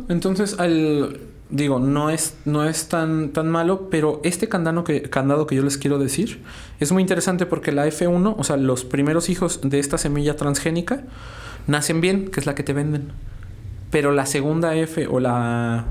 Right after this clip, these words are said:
le llamo, la segunda línea genealógica o descendiente, ascen-, no, descendientes, ya no. Pierde todas las características.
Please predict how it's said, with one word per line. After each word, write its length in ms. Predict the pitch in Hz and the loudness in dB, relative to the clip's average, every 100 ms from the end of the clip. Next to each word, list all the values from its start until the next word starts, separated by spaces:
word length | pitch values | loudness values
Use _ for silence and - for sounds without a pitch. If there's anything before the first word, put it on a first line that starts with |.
| 139 | 0
le 160 | 127 131 | 0 0
llamo, 220 | 135 139 | 0 2
la 100 | 135 | 0
segunda 320 | 139 147 156 | 0 0 2
línea 440 | 147 151 156 151 | 2 2 2 0
genealógica 680 | - 135 131 139 - - 196 - - - - - - | 0 0 0 0 -2 -4 -4 -4 -12 -12 -12 -6 -2
o 60 | |
descendiente, 640 | 135 131 139 139 156 180 202 | -2 0 0 2 0 0 -2
ascen-, 300 | 135 139 135 | -4 -4 -2
no, 180 | 147 147 | -2 0
descendientes, 680 | 143 147 143 156 175 233 - - - - - - 123 | -2 0 0 0 -2 -4 -8 -14 -14 -14 -16 -10 -2
ya 160 | 127 143 | 0 2
no. 240 | 143 139 - - - - - - | 0 -2 -8 -18 -18 -20 -20 -2
Pierde 240 | 165 156 | 0 2
todas 260 | 160 165 160 | 2 0 2
las 140 | 143 | 0
características. 840 | - 131 135 127 127 127 - - | -2 -4 -2 -2 -4 -6 -6 -8